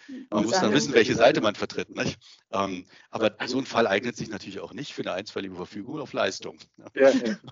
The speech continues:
Speaker 2: Da muss natürlich immer geschaut werden, da kommt's wieder drauf an, ob wir einen Vertrag haben, was da drin steht, wo denn das Risiko, also quasi das sogenannte Beschaffungsrisiko liegt.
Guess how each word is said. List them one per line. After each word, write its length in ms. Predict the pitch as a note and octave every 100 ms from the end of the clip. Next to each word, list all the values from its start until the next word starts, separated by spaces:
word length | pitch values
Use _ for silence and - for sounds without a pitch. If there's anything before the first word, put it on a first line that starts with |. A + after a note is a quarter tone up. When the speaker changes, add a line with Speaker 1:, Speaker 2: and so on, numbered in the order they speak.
| A2+ - - _ _ -
Speaker 2:
Da 60 | G#3
muss 140 | G#3 A3
natürlich 320 | G#3 A3 F3+
immer 180 | F#3+ G3+
geschaut 460 | G3 F#3+ G3+ -
werden, 400 | G3+ G3+ G#3+ G#3
da 140 | - F3+
kommt's 280 | - F#3 -
wieder 160 | F#3
drauf 280 | F#3 - F#3
an, 180 | D3 E3+ -
ob 180 | G3+
wir 140 | A3 E3+
einen 160 | G3
Vertrag 540 | G3 G#3+ - F#3 G#3+ A3+
haben, 280 | G3+ G#3 G3+
was 200 | G3 -
da 120 | F#3
drin 300 | - F3 G3+
steht, 300 | - G3+ -
wo 80 | G3
denn 120 | F#3+
das 240 | D#3+ -
Risiko, 580 | G3+ G#3+ G#3+ G#3 D#3 D3+
also 260 | F3 - D3+
quasi 320 | - D#3 D#3
das 180 | E3 -
sogenannte 440 | F3+ E3+ D#3+ G3+
Beschaffungsrisiko 1040 | G3+ - G3 - - - - G3+ - - F#3+
liegt. 360 | F#3+ F#3+ -